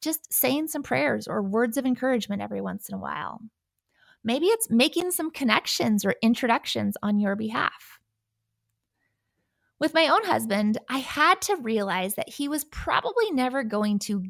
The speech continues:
get the blogging thing, and also that he was probably never going to be super enthusiastic about it.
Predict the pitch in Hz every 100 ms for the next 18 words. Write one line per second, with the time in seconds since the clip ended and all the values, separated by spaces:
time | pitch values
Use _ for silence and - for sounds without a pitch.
0 | - _ - 196 - _ 196 190 185 185
1 | 185 185 - - - - - - _ 277
2 | 294 311 453 - 220 214 226 247 254 269
3 | 285 262 269 269 269 269 311 339 339 339
4 | 285 294 285 247 240 240 240 220 220 208
5 | 202 202 196 190 208 - - - 50 -